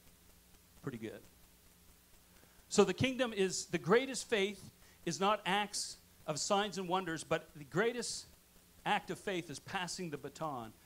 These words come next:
to the next generation in the eyes of God. Do you know, I was just at Life Camp. We took our holidays and we went camping.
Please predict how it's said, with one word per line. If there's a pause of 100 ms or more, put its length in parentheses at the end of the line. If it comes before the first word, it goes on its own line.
(280)
to
the
next
generation (340)
in
the
eyes
of
God. (1800)
Do
you
know,
I
was
just
at
Life
Camp. (1080)
We
took
our
holidays
and
we
went
camping.